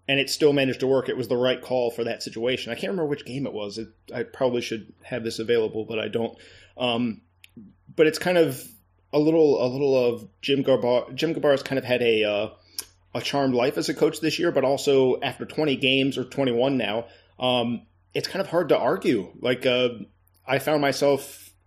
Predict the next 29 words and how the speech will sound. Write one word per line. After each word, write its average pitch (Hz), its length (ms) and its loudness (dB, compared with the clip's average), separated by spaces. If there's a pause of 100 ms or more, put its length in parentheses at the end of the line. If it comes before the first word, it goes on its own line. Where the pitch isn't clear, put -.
at 143 360 -4
the 143 100 -2
game 135 320 2
that, 131 140 2
that, 127 280 -2
you 135 200 0
know, 110 80 -6
the 135 140 -4
major 139 380 2
question 135 340 -2
with 123 100 -4
the 123 60 -14
Spirit 127 320 -4
now 123 200 0
is 120 100 0
actually 120 260 -2
at 117 60 -4
the 127 80 -4
other 123 120 -4
side 120 140 -4
of 110 60 -4
the 113 60 -10
field 131 360 0
with 110 100 -4
ce-, - 220 -8
the 98 120 -4
center 143 240 0
back 113 200 0
situation. 113 560 -6